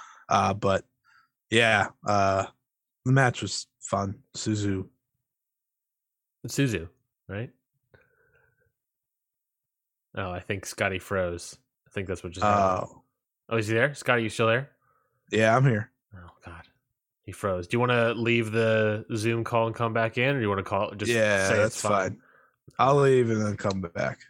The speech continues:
Speaker 2: All right. All right. Can I, do we have something? Oh, wait, let me do, get rid of this. Nope, that's the wrong thing. Here we go. I'm still here. Hey, yo. Uh, yeah, so wh-, while Scotty's getting back in, there we go. He's back in.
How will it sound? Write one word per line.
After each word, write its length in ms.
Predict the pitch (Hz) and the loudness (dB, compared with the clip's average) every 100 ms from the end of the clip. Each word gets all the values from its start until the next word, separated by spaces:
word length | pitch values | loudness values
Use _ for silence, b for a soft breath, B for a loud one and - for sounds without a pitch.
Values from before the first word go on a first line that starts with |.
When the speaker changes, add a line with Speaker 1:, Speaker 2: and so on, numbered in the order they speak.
| _ | _
Speaker 2:
All 60 | 95 | -16
right. 380 | 87 80 78 78 _ _ _ _ _ _ _ _ _ _ _ _ _ _ _ _ _ _ _ _ - | -14 -14 -16 -20 _ _ _ _ _ _ _ _ _ _ _ _ _ _ _ _ _ _ _ _ -20
All 100 | 90 | -18
right. 240 | 80 82 113 | -18 -20 -18
Can 100 | 95 | -12
I, 200 | 92 90 | -10 -10
do 120 | 90 95 | -10 -8
we 120 | 92 | -6
have 220 | 95 92 | -6 -6
something? 280 | 104 98 - | -10 -10 -8
Oh, 60 | 92 | -6
wait, 220 | 90 87 | -6 -10
let 80 | 92 | -10
me 120 | 90 | -10
do, 200 | 90 90 | -10 -10
get 160 | 90 | -8
rid 100 | 90 | -8
of 80 | 87 | -8
this. 320 | 90 - - - _ _ _ _ _ - | -8 -10 -12 -16 _ _ _ _ _ -4
Nope, 200 | 120 - | -4 -2
that's 180 | 107 | -4
the 80 | - | -4
wrong 140 | 95 92 | -8 -6
thing. 160 | 92 | -6
Here 100 | 107 | -4
we 80 | 113 | -4
go. 120 | 90 - _ - | -4 -10 _ -4
I'm 180 | 113 | -2
still 180 | 113 120 | -2 -2
here. 220 | 110 98 | -2 -2
Hey, 360 | 90 127 113 98 | 0 0 2 2
yo. 320 | 117 113 92 B B B B | 0 0 -2 B B B B
Uh, 560 | 131 147 151 147 139 139 | 2 4 4 4 4 4
yeah, 200 | 147 104 | 2 0
so 260 | - 160 151 | 0 2 2
wh-, 200 | 147 170 | 0 2
while 200 | 151 127 | 2 2
Scotty's 340 | - 120 110 | 0 0 0
getting 160 | 110 104 | -4 -4
back 220 | 101 - | -2 2
in, 300 | 180 190 151 | 2 0 -6
there 120 | 98 | -4
we 140 | 101 107 | -2 0
go. 140 | 123 | 2
He's 140 | 117 104 | 2 0
back 260 | 110 101 | -2 0
in. 220 | 110 95 | -4 -4